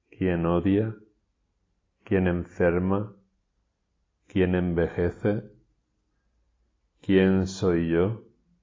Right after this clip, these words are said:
¿Qué es esto? El objeto de la indagación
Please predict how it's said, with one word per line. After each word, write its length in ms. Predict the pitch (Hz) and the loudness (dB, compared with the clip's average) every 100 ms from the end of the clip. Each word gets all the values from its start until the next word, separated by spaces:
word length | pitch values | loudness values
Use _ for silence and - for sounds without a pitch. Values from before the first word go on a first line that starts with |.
| _ _ _ _ _ _ _ _ _ _ _ - | _ _ _ _ _ _ _ _ _ _ _ -14
¿Qué 360 | - 101 92 87 | -2 2 4 4
es 180 | 82 - | 0 -2
esto? 640 | 85 - - 107 120 - _ _ _ _ _ _ _ _ _ _ _ _ _ _ _ _ _ _ _ _ - | -2 -4 -6 -4 -4 -10 _ _ _ _ _ _ _ _ _ _ _ _ _ _ _ _ _ _ _ _ 2
El 120 | 107 | 6
objeto 680 | 110 - 127 117 - 123 117 | 6 6 8 8 10 10 12
de 120 | 117 | 12
la 140 | 110 | 12
indagación 1120 | 110 107 101 101 98 - 117 110 104 90 - | 10 10 10 10 8 6 6 8 6 2 -6